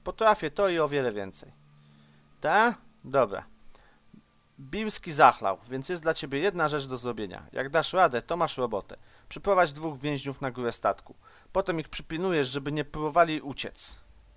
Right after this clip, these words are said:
Których dokładnie? A, bo ja wiem, jak się który nazywa.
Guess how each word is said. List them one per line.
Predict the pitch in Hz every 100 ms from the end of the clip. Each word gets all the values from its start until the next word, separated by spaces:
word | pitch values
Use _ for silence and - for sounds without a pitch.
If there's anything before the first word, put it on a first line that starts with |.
| -
Których | - 165 117
dokładnie? | - - 107 101 120 175 - _ _ _ - _ - _ -
A, | 247 285
bo | 185
ja | 143
wiem, | 117 135 156
jak | 135
się | -
który | - - 143
nazywa. | 135 131 139 131 123